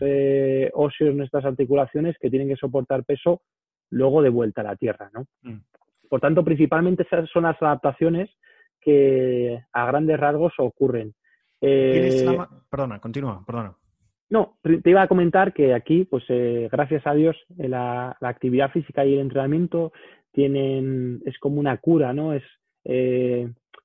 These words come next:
Speaker 1: digamos que todo esto que te he estado contando de las adaptaciones fisiológicas nos hace muy eficientes en el espacio,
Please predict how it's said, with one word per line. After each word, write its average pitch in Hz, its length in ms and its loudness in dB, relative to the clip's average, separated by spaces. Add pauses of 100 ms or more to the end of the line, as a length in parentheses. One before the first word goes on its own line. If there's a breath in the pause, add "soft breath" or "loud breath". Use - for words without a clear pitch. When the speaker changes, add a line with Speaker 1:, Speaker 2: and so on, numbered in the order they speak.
(140)
Speaker 1:
digamos 156 400 2
que 151 280 2 (540)
todo 202 200 6
esto 214 400 4
que 185 120 4
te 170 80 2
he 180 40 2
estado 170 240 2
contando 175 480 2
de 170 80 4
las 143 100 0
adaptaciones 143 400 -2
fisiológicas 160 540 2
nos 151 200 0
hace 151 240 -2
muy 143 240 2
eficientes 165 520 0
en 160 80 -2
el 160 100 2
espacio, 185 560 0